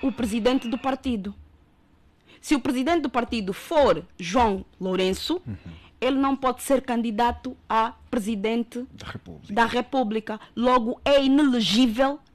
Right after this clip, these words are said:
Speaker 1: a presidente do M P L A. O que é que o presidente João Lourenço pode fazer? Pode convocar um congresso extraordinário
Speaker 2: Antes de dois mil e vinte e seis?
Speaker 1: antes de dois mil e vinte e seis e alterar esta,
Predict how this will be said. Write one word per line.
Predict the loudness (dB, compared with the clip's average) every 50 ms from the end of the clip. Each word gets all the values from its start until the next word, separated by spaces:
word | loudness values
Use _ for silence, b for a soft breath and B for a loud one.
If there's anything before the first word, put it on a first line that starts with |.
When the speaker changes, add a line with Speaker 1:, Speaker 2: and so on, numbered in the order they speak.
| _ -2
Speaker 1:
a | -2 -2
presidente | -2 -2 -6 -6 -4 -6 -2 0 0 0 0 -2 -4 -6 -10 -10 -12 _ _
do | -8 -4 -2 0 0 0
M | 0 -2 -2
P | -4 -4
L | -4 -4 -4
A. | -4 -6 -10 B B B B B B B B B B B B B B B B
O | B 0
que | 2
é | 2
que | 2 -2
o | -4
presidente | -4 0 0 2 4 4 4 4 6
João | 4 4 4
Lourenço | 4 4 2 2 -2 -2
pode | -2 -2 -2 -2 -2 -4
fazer? | -4 -4 -2 -2 -2 -4 -4 B B B B B B _
Pode | 0 2 2 0 -2
convocar | -2 -2 0 0 0 -2 0 2 2 2 2 0 -2 -8 _ _ _
um | 0 0
congresso | 2 2 0 0 0 -2 -2 -4 -4
extraordinário | -6 -4 0 0 0 2 2 2 2 4 4 4 4 2 0 -2 _ -16 -20 _ _ -20 -20 _ -20 _ _ _ _ _ _ _
Speaker 2:
Antes | 0 0 0 0 0 -4
de | 0
dois | 0 0 2 2
mil | 2 2
e | 2
vinte | 2 0 0
e |
seis? | 2 4 6
Speaker 1:
antes | 6 6 4 2 0
de | 2
dois | 2 2 2 4
mil | 2 0 0
e | 0 2
vinte | 2 2 2 2
e | 2
seis | 2 4 4 4 2 -2 -4 -8 -10 -12 _ _ _ _ _ _ _
e | 2 2 2 2 0 -6 -16 -6 2 4
alterar | 4 4 4 2 -2 -2 0 4 4 4 6 6 6 6 4 4 2 -2 -8 -16 -20 _ _ _ _ -20 -20 -20 -20 _ _ _ -8 -2
esta, | 2 2 2 2 0 -4 -4 -4 -4 -4 -4